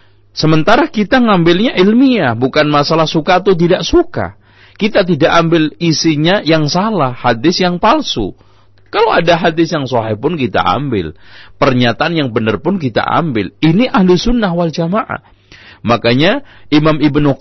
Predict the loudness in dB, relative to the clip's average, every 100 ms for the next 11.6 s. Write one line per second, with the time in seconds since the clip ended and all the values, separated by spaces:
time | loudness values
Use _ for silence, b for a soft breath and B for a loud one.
0 | -4 2 2 2 2 2 2 0 0 0
1 | 0 0 0 0 0 -2 -6 b b b
2 | b 0 2 2 0 0 2 4 2 2
3 | 2 2 2 0 2 0 0 -4 -4 -2
4 | -2 -2 -2 0 -2 -2 0 0 0 2
5 | 0 0 -2 0 0 0 0 0 0 -2
6 | -2 -4 -2 -2 0 0 -2 -4 -2 0
7 | 0 0 0 0 0 -2 -2 -2 -4 -2
8 | -2 -2 -6 B B -4 -2 -2 -2 -4
9 | -4 -4 -2 0 0 0 0 0 -2 -4
10 | 0 0 0 -4 -4 -6 -4 -2 -2 -2
11 | 0 0 0 0 0